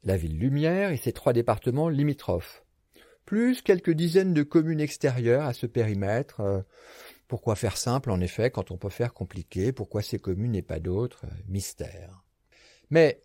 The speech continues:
en plus de la métropole, il y a aussi la région Île-de-France, plus étendue,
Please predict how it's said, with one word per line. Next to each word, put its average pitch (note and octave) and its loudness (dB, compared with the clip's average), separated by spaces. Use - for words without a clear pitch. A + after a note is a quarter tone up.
en F3 4
plus F#3 0
de D3 4
la G2+ 4
métropole, F#3+ 2
il C3+ 0
y G#2+ 4
a G#2 6
aussi A2+ 0
la G#2+ 4
région B2 0
Île-de-France, C#3 0
plus B2+ -2
étendue, A#2 -2